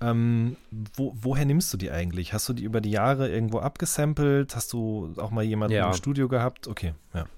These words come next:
Speaker 2: Wo ich grad, äh, etwas finde, ähm, also in letzter Zeit leider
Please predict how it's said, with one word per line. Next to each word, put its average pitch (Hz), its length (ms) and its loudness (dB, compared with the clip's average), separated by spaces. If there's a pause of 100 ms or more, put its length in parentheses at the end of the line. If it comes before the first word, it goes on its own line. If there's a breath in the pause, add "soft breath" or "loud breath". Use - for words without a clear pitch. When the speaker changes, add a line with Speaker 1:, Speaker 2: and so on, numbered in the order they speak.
(180)
Speaker 2:
Wo 127 240 6
ich - 100 2
grad, 120 400 4
äh, 107 220 4
etwas 110 280 -2
finde, 127 560 4
ähm, 101 360 2 (240 soft breath)
also 107 240 0
in 123 120 0
letzter 131 380 4
Zeit 127 240 4
leider 113 400 6